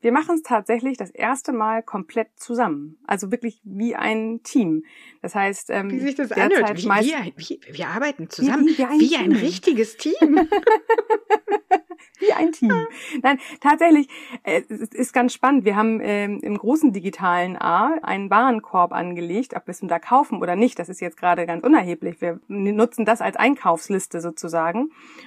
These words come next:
Speaker 1: Und jeder, der was findet, worauf er gerade irgendwie stößt oder, äh, recherchiert hat oder auch mal kurz vielleicht Langeweile hat und mal ein bisschen ge-, äh, gegoogelt hat,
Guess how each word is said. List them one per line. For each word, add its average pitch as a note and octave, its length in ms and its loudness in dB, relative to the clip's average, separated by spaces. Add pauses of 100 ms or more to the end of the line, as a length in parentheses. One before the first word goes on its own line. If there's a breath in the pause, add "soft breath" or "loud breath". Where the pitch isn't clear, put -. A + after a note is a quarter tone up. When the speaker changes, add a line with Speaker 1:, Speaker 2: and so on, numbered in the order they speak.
(100 loud breath)
Speaker 1:
Und F#3+ 360 -6
jeder, A#3+ 200 2
der G#3 140 2
was F#3+ 220 -4
findet, B3+ 540 2
worauf G3 420 -6
er F3 120 -4
gerade F3+ 360 -2
irgendwie F#3 360 -8
stößt A#3+ 540 -2
oder, F3+ 180 -6
äh, E3+ 440 -4
recherchiert G3 560 -6
hat B3+ 180 -2
oder F#3+ 220 -4
auch F3+ 180 -4
mal F#3 260 -6
kurz - 360 -10
vielleicht F3 280 -6
Langeweile F3+ 500 0
hat G3 140 -6
und F#3 60 -8
mal F3+ 100 -2
ein F3 60 -8
bisschen F3 440 -10
ge-, F3 180 -12
äh, - 340 -8
gegoogelt G#3+ 560 -6
hat, C4+ 220 -8